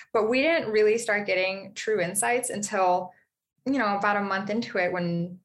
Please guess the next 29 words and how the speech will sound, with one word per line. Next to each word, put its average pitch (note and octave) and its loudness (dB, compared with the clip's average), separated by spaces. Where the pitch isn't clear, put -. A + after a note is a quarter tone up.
generally F#3+ 0
people F3+ -6
are D3+ 0
<laughs> - -8
forced - -2
onto G#3 0
the F3+ -2
new E3+ -2
O E3 0
S D#3+ -2
as D#3+ -2
it D#3 -2
is. E3 0
And F3+ -2
then F3+ 0
they F3+ 0
start D#3+ -2
to - -10
realize E3+ -2
there's D#3+ -8
this - -8
feature C4 0
and G#3 2
they E3+ -2
start E3 -4
to F3+ -6
learn. G3 0
And F3+ -2
so F#3 2